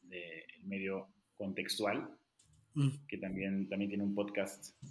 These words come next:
Speaker 1: eh, muy bueno que están retomando. Pero, ¿co-, cómo se da este viaje del héroe de,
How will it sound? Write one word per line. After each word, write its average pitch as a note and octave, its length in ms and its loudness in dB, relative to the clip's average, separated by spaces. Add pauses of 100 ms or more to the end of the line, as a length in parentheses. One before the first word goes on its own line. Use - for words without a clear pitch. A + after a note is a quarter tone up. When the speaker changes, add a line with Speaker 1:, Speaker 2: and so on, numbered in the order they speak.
Speaker 1:
eh, G1+ 600 -10
muy G#2 140 0
bueno A2 220 6
que A2+ 60 0
están G2 160 0
retomando. G2+ 600 0 (1080)
Pero, D3 600 12
¿co-, F#3+ 360 10
cómo F#3 180 12
se A#3 120 10
da A3 40 10
este A3 160 8
viaje F3+ 800 8 (460)
del A2+ 240 8
héroe C#3+ 340 10
de, G2+ 640 8